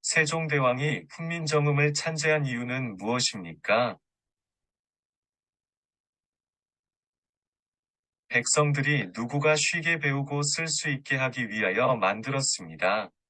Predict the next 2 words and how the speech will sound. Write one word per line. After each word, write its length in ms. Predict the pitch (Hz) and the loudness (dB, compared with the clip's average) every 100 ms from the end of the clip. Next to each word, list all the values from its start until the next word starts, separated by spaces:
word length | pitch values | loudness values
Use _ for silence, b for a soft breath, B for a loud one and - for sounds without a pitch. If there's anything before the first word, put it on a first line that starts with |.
| _ _ _ _ _ _ _ _ _ _ _ _ _ _ _ _ _ _ _ _ _ _ _ _ _ _ _ _ _ _ _ _ _ _ _ _ _ _ _ _ - | _ _ _ _ _ _ _ _ _ _ _ _ _ _ _ _ _ _ _ _ _ _ _ _ _ _ _ _ _ _ _ _ _ _ _ _ _ _ _ _ -2
십이 480 | - 143 143 - | 0 0 0 -2
번, 360 | - 165 73 143 | 2 0 0 -10